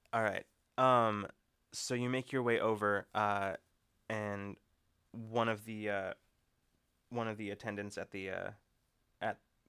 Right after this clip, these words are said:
the counter sees you, gives you a quick wave,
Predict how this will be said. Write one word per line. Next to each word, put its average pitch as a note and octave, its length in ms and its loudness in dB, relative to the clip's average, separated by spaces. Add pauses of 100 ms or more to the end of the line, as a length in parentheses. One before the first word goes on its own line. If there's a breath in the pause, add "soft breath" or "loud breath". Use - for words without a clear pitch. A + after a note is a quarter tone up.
(120)
the G#2 100 -6
counter G2+ 460 -2 (340 soft breath)
sees D3+ 460 -6
you, E3+ 280 -4 (480)
gives B2 180 -8
you B2 80 -2
a A#2 40 -2
quick B2 260 -4
wave, A2+ 480 -2